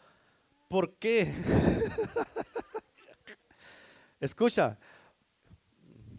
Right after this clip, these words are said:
Escucha, escucha, escucha, escucha. Porque desde que esta mujer llegó a esta casa,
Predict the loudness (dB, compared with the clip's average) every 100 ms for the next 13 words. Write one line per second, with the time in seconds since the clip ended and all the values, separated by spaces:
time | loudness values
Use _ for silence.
0 | -18 -10 -8 -8 -12 -12 -12 -16 -20 -20
1 | -20 _ -20 -20 _ _ _ _ _ _
2 | _ _ -6 -4 -2 -2 -2 -4 -4 -6
3 | -6 -8 -4 -2 -2 -2 -2 -4 -8 -8
4 | -8 -8 -16